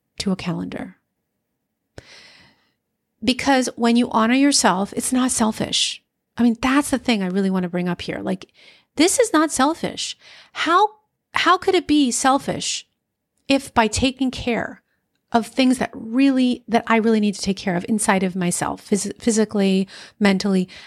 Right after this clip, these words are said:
how could that ever be selfish when by doing so is only gonna help benefit other people in your life?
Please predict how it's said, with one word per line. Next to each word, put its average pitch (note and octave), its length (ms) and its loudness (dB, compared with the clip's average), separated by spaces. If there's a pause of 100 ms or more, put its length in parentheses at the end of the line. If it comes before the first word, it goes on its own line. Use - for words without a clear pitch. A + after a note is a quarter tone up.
how F4+ 240 2
could - 160 0
that - 240 0 (100)
ever C#4+ 260 2
be A#3+ 120 2
selfish - 520 -2
when G#3 440 2 (560)
by G#3+ 120 4
doing A#3 440 4
so F#3+ 480 0 (220)
is G#3+ 140 0 (100)
only A3+ 260 2
gonna G3 180 2
help F#3 220 -2
benefit E3+ 360 -2
other E3+ 220 -4
people - 380 -8
in F#3+ 160 -2
your E3+ 160 -2
life? - 440 -8